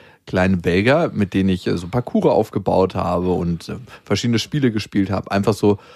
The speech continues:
Bewegungspädagogik gemacht habe. Und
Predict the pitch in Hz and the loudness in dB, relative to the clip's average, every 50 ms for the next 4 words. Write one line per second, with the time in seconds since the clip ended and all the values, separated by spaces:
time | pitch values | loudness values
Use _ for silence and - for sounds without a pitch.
0 | - - _ _ - 98 98 107 107 107 110 101 - - - 101 85 82 80 80 | -20 -20 _ _ -2 0 2 2 4 4 2 0 0 -2 -2 -2 -2 -2 -2 -4
1 | 90 87 82 80 - 85 78 80 76 - - - 101 107 127 - - - - - | -4 -6 -6 -8 -8 -6 -6 -6 -6 -8 -4 0 0 0 0 0 -6 -20 -20 -20
2 | - _ _ - 117 117 123 123 123 120 - | -20 _ _ 2 4 4 4 4 2 -2 -6